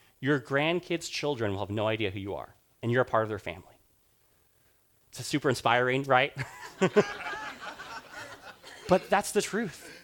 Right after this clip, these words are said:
We as human beings, as, as David says in the Psalms, are like the flower of the field.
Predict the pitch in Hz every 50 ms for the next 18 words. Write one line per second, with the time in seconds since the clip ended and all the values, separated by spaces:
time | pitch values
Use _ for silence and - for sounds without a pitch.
0 | _ _ _ _ _ _ 123 120 151 185 202 175 - 185 - - 185 185 185 196
1 | 165 170 143 127 127 135 156 180 175 - - - - - _ _ _ _ _ _
2 | _ _ _ - 120 123 151 - - 127 139 151 165 151 - - - 135 143 156
3 | 175 175 - 165 151 147 160 165 156 - - 123 117 117 113 123 139 151 - -
4 | - - - _ _ _ _ _ _ _ _ _ _ _ _ _ _ - - -
5 | 120 123 135 131 - 120 - - 123 113 113 117 120 123 127 127 113 120 110 113
6 | 113 - - 123 110 110 101 - - - -